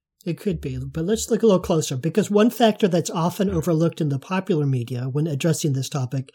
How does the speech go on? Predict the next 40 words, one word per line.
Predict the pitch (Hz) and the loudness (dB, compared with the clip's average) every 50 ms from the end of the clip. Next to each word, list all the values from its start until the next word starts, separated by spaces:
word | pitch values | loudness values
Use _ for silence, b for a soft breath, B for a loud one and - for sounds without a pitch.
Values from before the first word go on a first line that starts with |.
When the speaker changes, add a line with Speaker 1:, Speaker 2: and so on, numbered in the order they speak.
| b b b b b b b b b | b b b b b b b b b
Speaker 1:
is | 202 170 - | 0 2 2
the | 220 - | 2 0
fact | - - 202 196 190 - | 2 2 2 2 2 0
that | 202 185 165 | -4 -2 0
the | 175 - - - 220 | 0 0 0 0 -2
economic | 220 - 262 220 214 220 220 214 208 - | 0 0 2 2 4 4 2 2 0 0
impact | 359 214 185 180 - - 202 175 170 - 294 | 0 -2 -2 0 0 0 0 0 -2 -4 -6
of | 294 160 160 160 | -4 -2 -2 0
these | 170 175 170 - | 0 -2 -2 -4
changes | - - - 190 180 170 151 151 139 139 135 | -4 -2 0 2 2 2 0 0 -2 -2 -4
depends | - 160 - - 165 160 165 165 - | -6 -6 -4 -2 0 0 0 0 0
on | 180 151 147 151 | -2 0 0 2
where | 151 170 180 | 2 2 2
the | 180 185 | 2 2
workers | 156 165 160 165 - 147 131 139 | 2 2 2 2 0 -2 -2 0
live | 135 147 147 151 156 156 - | -2 0 0 0 -2 -2 -2
and | 202 151 143 | 0 0 2
where | 135 151 139 | 2 2 0
their | 127 131 123 | 0 -2 -2
jobs | 117 127 123 120 113 - | -2 -2 -4 -4 -4 -6
are. | 135 123 127 - _ _ _ _ _ _ _ _ _ _ _ _ _ _ _ _ _ _ - - | -8 -10 -12 -16 _ _ _ _ _ _ _ _ _ _ _ _ _ _ _ _ _ _ 0 4
Workers | 202 220 220 - 269 226 - - | 6 6 6 4 2 0 0 2
who | 233 208 | 0 0
commuted | - - - 185 185 233 269 277 262 175 | 0 0 0 2 4 4 2 2 0 -2
to | - 226 | -2 -2
their | 180 175 160 | -2 -2 -2
job | 139 - 160 143 139 139 | -2 -4 -4 -4 -4 -6
before | 156 - - 208 190 | -6 -6 -6 -6 -8
the | 185 196 | -8 -8
pandemic | - - 196 165 156 151 151 147 147 - - | -8 -6 -4 -2 -2 -2 -2 -4 -6 -6 -4
may | 165 160 170 175 180 185 | -2 0 0 2 2 2
no | 180 175 170 | 0 0 0
longer | 165 165 160 139 151 139 | 0 0 -2 -2 -2 -4
do | 139 147 131 131 | -2 -2 -4 -4
so | - - 131 131 147 - _ _ _ - | -6 -6 -8 -8 -8 -10 _ _ _ -8
because | - 160 - 165 - | -6 -4 -4 -4 -4
they're | - 175 | -2 -2
now | 156 151 147 139 | -2 -2 -2 -2
working | 127 139 143 139 - 156 131 | -2 -4 -4 -4 -4 -4 -2
remotely, | 123 123 131 156 190 233 185 135 131 135 | 0 0 0 0 0 0 -2 -4 -6 -6